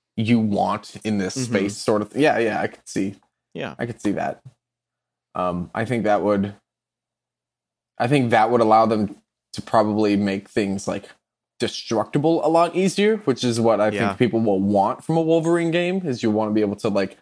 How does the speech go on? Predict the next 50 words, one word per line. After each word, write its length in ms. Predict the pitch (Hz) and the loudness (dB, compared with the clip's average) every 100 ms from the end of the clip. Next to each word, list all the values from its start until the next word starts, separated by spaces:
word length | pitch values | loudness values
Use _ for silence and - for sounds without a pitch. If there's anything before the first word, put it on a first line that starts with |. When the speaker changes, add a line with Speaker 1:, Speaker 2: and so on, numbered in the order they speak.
| _ _ - | _ _ -2
Speaker 1:
not 200 | 147 123 | 0 0
just 260 | 113 - | -4 -4
kill 360 | - 120 139 - _ | 0 2 0 -4 _
people, 480 | 160 156 151 160 - | 0 2 0 -2 -2
but, 160 | - - | -2 0
like, 260 | 98 - _ _ _ _ _ _ _ _ _ - | -2 -4 _ _ _ _ _ _ _ _ _ -4
you 100 | 135 | -4
know, 120 | 101 | 0
his 280 | 135 131 - | 0 0 -4
claws 360 | - 156 185 151 | 0 4 6 4
are 80 | 120 | 4
adamantium. 540 | 123 120 156 151 110 | 4 2 0 2 2
They 100 | 107 | 2
can 380 | 110 104 95 - _ - - - | 2 0 0 -6 _ -16 -12 -8
r-, 140 | 107 - _ _ _ | -8 -10 _ _ _
cut 200 | - 185 | -2 0
through 140 | 135 120 | 2 2
anything, 400 | 139 147 95 85 | 2 0 -2 -6
essentially, 560 | - 107 - 87 - | -6 -6 -4 -4 -4
like, 260 | - 95 95 | -4 -4 -4
Speaker 2:
Mm-hmm. 400 | 123 110 95 92 | -6 -6 -6 -6
Speaker 1:
from, 260 | 101 95 - - - | -4 -6 -10 -12 -2
they're 140 | 104 | -2
supposed 400 | - 107 127 - | -2 -2 -2 0
to 60 | 98 | -2
be 80 | 95 | -2
able 160 | 92 | -2
to. 200 | - 92 | -4 -4
And 160 | 98 98 | -4 -2
so 340 | 113 104 107 - - _ _ - | 0 0 -2 -6 -20 _ _ 0
you 80 | 131 | 2
wanna 140 | 123 | 4
be 80 | 127 | 4
able 140 | 123 | 4
to, 80 | 127 | 4
like, 340 | 113 107 - _ _ _ 135 | 2 0 -4 _ _ _ 0
you 60 | |
know, 120 | 123 120 | 2 0
cut 380 | - - 143 | -2 -2 0
through, 140 | - 131 | 4 4
like, 180 | 120 117 | 4 -2
a 60 | |
steel 280 | - 135 120 | -2 2 2
pipe 360 | - 120 117 104 | 2 0 0 -4
and 100 | 98 | -2
stuff 220 | 113 98 | -2 0
like 180 | 90 - | -4 -2
that. 300 | 90 78 - | -2 -2 -4
And 320 | 98 98 104 | -4 -4 -6
Speaker 2:
Yeah. 260 | 92 76 | -8 -10